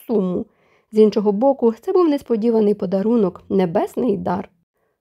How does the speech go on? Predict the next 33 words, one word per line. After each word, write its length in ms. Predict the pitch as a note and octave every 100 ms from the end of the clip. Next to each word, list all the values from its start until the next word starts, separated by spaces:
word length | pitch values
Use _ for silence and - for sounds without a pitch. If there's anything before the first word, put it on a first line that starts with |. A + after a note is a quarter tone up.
| -
Джо 240 | G3+ F#4
відчинив 540 | F4+ E4+ A#3 G#3+ A#3+ B3
двері 340 | F3+ F#3 F#3
бару. 460 | G#3 F3+ F3+ G3+ G3+ -
Він 280 | B3+ F#4+ G#4
був 240 | E4 F4 D#4
забобонний, 920 | D#4+ C#4+ C4+ C#4+ B3+ F#3 F#3 G3 - _ _
такі 260 | G#3 -
гроші 420 | G#3 G#3 C4+ D#4 D4+
не 140 | C#4+
можна 420 | A#3 G#3 G3+ G#3
зберігати. 720 | F#3+ G3+ G3 F3+ F#3 F#3 - - _ _ _ -
Або 320 | C4 B3+ F#4
він 200 | D#4+ C4+
їх 220 | B3 A#3+
програє 540 | - A#3 G#3+ G#3 G3+
на 120 | G3 G3
перегонах, 880 | G#3+ G3+ G3+ D4 G4 E4+ D#4+ - -
або 240 | A3 G#3+
просто 460 | G3 G4 A4 - F4
витратить 520 | D#4 D4+ B3+ B3 A3
на 180 | G3+ G3
випивку. 640 | A#3 C4 G3 - - G3+ _ _ _ _ _ _ _ _ _ -
Джо 80 | G3+
видерся 440 | G3+ G#3+ G3 G3
на 140 | G3 F#3+
стілець 460 | - F#3+ C#4 F4
і 60 | A3
спочатку 520 | - B3 F#4 G4 C4
замовив 440 | A3 G3+ D#4+ F#4
порцію 500 | E4 - B3+ - D#4+
шотландського 680 | D#4 B3+ A3+ F#3 F#3 - A3+
віскі, 560 | B3+ F#3+ F#3 - G3+ G#3